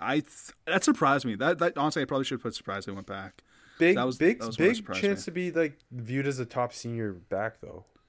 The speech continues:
Speaker 1: Yes, for sure. I mean, Charbonnet is a good back. Um,
Speaker 2: Yeah.
Speaker 1: got two more Big Ten boys, baby. Uh, Chris Ottman-Bell, running it back with, with the
Speaker 2: Knew it.
Speaker 1: Gophers, with, with, with Morgan and company,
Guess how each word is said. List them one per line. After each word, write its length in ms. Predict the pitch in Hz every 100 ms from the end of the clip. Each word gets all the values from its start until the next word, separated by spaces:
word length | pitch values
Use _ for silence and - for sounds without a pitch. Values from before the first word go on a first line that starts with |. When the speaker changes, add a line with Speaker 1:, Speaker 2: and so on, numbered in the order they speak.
| _ _ -
Speaker 1:
Yes, 640 | 107 87 - - - - -
for 80 | 110
sure. 280 | - 127 -
I 40 |
mean, 120 | 117 113
Charbonnet 300 | 135 190 175
is 60 |
a 40 | 120
good 160 | 113
back. 400 | 135 - - - -
Um, 480 | 127 131 131 120 113 -
Speaker 2:
Yeah. 200 | 95 80 - _ _ _ -
Speaker 1:
got 200 | 156 143
two 100 | 156
more 200 | 127 117
Big 180 | 107 120
Ten 220 | 120 107
boys, 480 | 98 107 107 104 98
baby. 500 | - 101 101 101 101 - - - -
Uh, 240 | 120 117
Chris 200 | - 175
Ottman-Bell, 580 | 190 175 170 143 156 113
running 240 | 104 120 120
it 100 | 101
back 400 | 101 95 - - _ -
with, 240 | 131 120
with 120 | 117 101
the 40 |
Speaker 2:
Knew 60 | 92
it. 20 |
Speaker 1:
Gophers, 460 | 120 110 110 98 - _ _ -
with, 220 | 147 135 -
with, 380 | 147 - - -
with 200 | 240 156
Morgan 460 | 156 143 135 131
and 180 | 120 113
company, 500 | 127 117 117 117 110